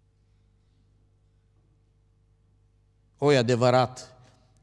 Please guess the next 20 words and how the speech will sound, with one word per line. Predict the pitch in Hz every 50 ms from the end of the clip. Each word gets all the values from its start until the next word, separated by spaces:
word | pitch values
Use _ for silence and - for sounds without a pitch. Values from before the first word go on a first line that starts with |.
| _ _ _ _ _
că | - - 123
atunci | 117 113 - 147 143 143 127 135
când | - - 139 123 120
martirii | 123 120 120 120 - - 151 151 139 135 123 104
pleacă | - 135 120 127 123 - - 147
de | 123 113 117
aici, | 113 113 113 113 - - - - _ _ _ _ _ _ _ _ _ _ _ _ _ _ _ _ _ _ _ _ _ _ _ _ _ _ _
se | - - 147
ridică | 123 107 120 120 123 131 113 - 117
în | 104 95
picioare. | 104 101 92 - - 110 92 87 92 - - _ _ _ _ _ _ _ _ _ _ _ _ _ _ _ _ _ _ _ _ _ _ _ _ _ _ _ _ _ _ _ _ _ _ _ _ _ _ _ _ _ _ _ _ _ _ _ _ _ _ _ _ _ _ _ _ _ _ _ _ _ _ _ _ _ _ _ _ _ _ _
Așa | - 117 110 - - 143
l-a | 135 120 107
văzut | 104 113 104 107 104
Ștefan | - - - 113 98 - 110 104 95 87
când | 85 101 95 98
a | 90
plecat | 85 98 95 92 - 92 87
de | 80 85
aici. | 82 80 - - - -